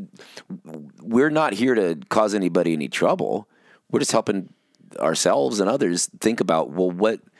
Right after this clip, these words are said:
what is that? And the fact that you are an adult woman knows darn well that this is silly, but you're in the shower and you're scared of, s-,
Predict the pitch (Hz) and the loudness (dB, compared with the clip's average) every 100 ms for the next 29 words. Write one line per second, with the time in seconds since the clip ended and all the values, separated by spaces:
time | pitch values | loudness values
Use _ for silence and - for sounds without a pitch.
0 | _ - - _ _ _ - 95 123 143 | _ -20 -20 _ _ _ -4 2 2 2
1 | 190 151 65 - - 107 104 - 127 - | 0 0 0 -2 0 2 2 2 0 0
2 | 98 104 113 101 92 90 90 80 85 85 | 0 2 2 4 4 2 0 0 0 0
3 | 87 98 82 95 95 87 85 82 80 90 | 2 2 2 0 2 2 0 -2 -4 -4
4 | 113 110 139 135 110 85 92 85 80 78 | -4 0 0 2 0 2 0 2 0 0
5 | 76 - 78 76 - 71 69 67 - 82 | -2 -2 -2 -2 -2 -2 -2 -4 -2 0
6 | 90 92 80 87 78 78 76 71 71 67 | 2 0 2 2 2 0 -2 -2 -4 -6
7 | _ _ _ - _ _ - - - - | _ _ _ -20 _ _ -20 -8 -4 0
8 | 85 90 78 73 - | 2 2 0 -2 -4